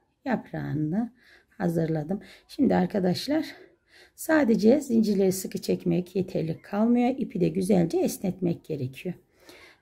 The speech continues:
Bir tane daha yapıyoruz. Yedi zincir. Dört, beş, altı ve yedi. Yedi zincirimi buraya kapattım. Dört tane zincir çekiyorum. İki,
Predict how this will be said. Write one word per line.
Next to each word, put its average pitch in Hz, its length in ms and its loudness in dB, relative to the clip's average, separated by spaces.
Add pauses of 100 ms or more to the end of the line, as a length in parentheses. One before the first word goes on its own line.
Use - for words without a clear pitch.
(200)
Bir 277 80 -2
tane 202 300 4
daha 139 140 0
yapıyoruz. 240 720 2 (140)
Yedi 190 240 0
zincir. 160 600 -2 (1300)
Dört, 190 500 0 (420)
beş, 190 420 -4 (440)
altı 175 680 0 (120)
ve 185 60 -2
yedi. 143 380 -6 (840)
Yedi 220 240 2
zincirimi 151 1120 0 (540)
buraya 139 500 -2
kapattım. 214 960 -2 (1400)
Dört 285 260 4
tane 196 300 2
zincir 160 280 0
çekiyorum. 165 640 -6
İki, 180 460 -4